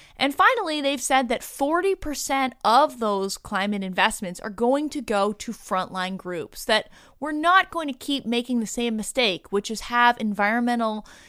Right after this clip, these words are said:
incentives, things like helping people put solar panels on their roofs or adopt electric vehicles.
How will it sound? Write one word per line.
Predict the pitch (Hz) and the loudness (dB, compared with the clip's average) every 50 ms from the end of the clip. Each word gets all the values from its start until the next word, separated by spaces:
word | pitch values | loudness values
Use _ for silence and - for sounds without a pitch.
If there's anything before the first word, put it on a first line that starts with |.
| _ _ _ | _ _ _
incentives, | - 240 226 - - 339 349 415 381 - - 254 208 190 185 185 185 - | -4 -4 -2 0 2 2 2 2 0 -2 -2 0 2 2 2 0 -2 -6
things | - - 220 220 214 202 - | -6 -4 -4 -4 -4 -2 0
like | 190 175 170 - | 0 0 0 -2
helping | - - 247 247 254 247 240 | -2 -2 -2 0 0 -2 -4
people | - 240 208 214 196 | -4 -2 0 0 0
put | - - 190 - - | 0 -2 -4 -4 -4
solar | - - 302 311 311 302 | -2 0 2 4 4 4
panels | 302 - 285 311 294 285 285 269 | 2 0 0 0 0 0 0 0
on | 285 269 269 | 0 0 0
their | 269 277 269 262 | 2 0 0 0
roofs | 247 269 262 262 262 269 262 269 269 240 - - - - | 0 0 2 2 2 2 2 0 0 -2 -6 -8 -6 -4
or | - 190 185 185 175 170 - | -2 0 2 2 2 0 -2
adopt | 180 170 - 165 165 170 - - | -4 -2 0 0 0 0 -2 -4
electric | 170 170 180 - - 196 | -4 -4 -4 -6 -10 -8
vehicles. | - - 277 277 277 269 254 247 240 247 247 | -4 -2 -2 -2 -2 -2 0 0 0 0 0